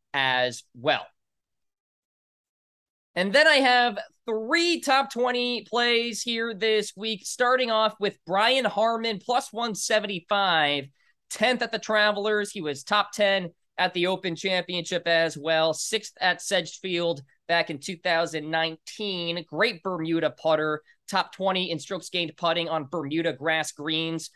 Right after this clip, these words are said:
across the last twenty-four rounds, twelfth in this field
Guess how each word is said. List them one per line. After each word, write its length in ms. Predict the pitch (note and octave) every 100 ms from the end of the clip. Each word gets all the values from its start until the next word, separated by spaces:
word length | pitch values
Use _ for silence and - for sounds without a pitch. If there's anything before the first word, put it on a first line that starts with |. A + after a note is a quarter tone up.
| _
across 520 | C3+ - F#3+ F3+ F#3 -
the 120 | E3+
last 480 | D#3+ D#3 E3 - -
twenty-four 560 | - E3 D#3+ C#3+ D#3+ D3
rounds, 560 | D#3 D#3 D3+ D3+ C#3+ _ _ - -
twelfth 340 | F3+ F#3 F#3
in 100 | F3+
this 200 | D#3+ D#3
field 460 | - D#3+ D#3+ D#3